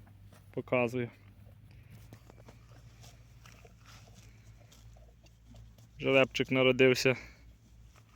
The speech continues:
вдома, на долині, в селі у мене.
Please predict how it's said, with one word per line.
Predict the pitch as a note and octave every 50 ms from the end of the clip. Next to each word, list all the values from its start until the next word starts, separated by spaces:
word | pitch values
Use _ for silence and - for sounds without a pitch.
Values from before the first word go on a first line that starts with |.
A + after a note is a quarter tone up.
| - - - - - - - - - -
вдома, | - C#3 D3 D3+ D3 C#3+ C#3 C3 - - - - -
на | C3+ C3+ C3
долині, | B2+ B2 B2+ B2+ C3+ C3+ C3 C3 B2
в | B2 -
селі | - - B2+ C3+ D3
у | C#3+ C#3
мене. | C#3 C3+ C3 C3 C3